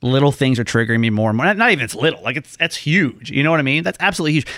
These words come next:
My mom is literally turning seventy years old. And, like, I don't know if it's, like, what if, like, where is the time gone? Or how much longer am I gonna have? I don't even know the exact feeling that I'm having, other than it's gonna feel really weird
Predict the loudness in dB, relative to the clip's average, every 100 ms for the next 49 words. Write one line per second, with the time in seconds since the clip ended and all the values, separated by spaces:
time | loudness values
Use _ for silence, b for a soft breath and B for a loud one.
0 | -2 2 4 2 2 2 0 0 0 0
1 | -2 -2 0 0 0 -2 -6 _ -10 -6
2 | -2 0 0 0 0 0 -2 -2 -4 -10
3 | -16 B B B -2 2 2 0 -2 -2
4 | 2 2 4 2 0 0 -2 -4 0 0
5 | -2 -6 -14 b b b b -2 2 2
6 | 0 -2 -4 -6 _ _ _ -2 2 2
7 | 0 0 0 -2 -2 0 2 0 -2 -8
8 | _ _ -2 0 0 0 -2 -6 _ _
9 | -4 0 2 0 0 2 2 2 2 0
10 | -2 -4 -2 -2 0 0 0 2 2 2
11 | 0 0 -2 0 0 2 2 2 2 2
12 | 0 0 0 -2 -4 -2 0 2 2 2
13 | 2 2 0 0 0 0 0 0 -2